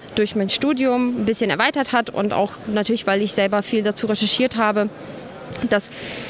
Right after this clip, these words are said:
ich vielleicht nicht auf diesem klassischen Weg bin, Gewerkschaft, ich gehe streiken, sondern dass ich viel mehr dafür bin, dass es andere,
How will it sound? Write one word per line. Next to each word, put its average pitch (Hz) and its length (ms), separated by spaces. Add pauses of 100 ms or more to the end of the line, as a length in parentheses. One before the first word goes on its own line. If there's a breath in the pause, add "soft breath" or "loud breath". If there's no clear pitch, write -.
(120 loud breath)
ich 262 320
vielleicht 220 420
nicht 254 200
auf 233 80
diesem 214 280
klassischen 220 500
Weg 220 300
bin, 220 260 (400 loud breath)
Gewerkschaft, 202 880
ich - 220
gehe 185 480
streiken, 233 480
sondern 202 280
dass 202 180
ich - 280
viel 247 320
mehr 214 200
dafür 196 300
bin, 214 320 (600 loud breath)
dass - 580 (180)
es - 320 (380)
andere, 226 920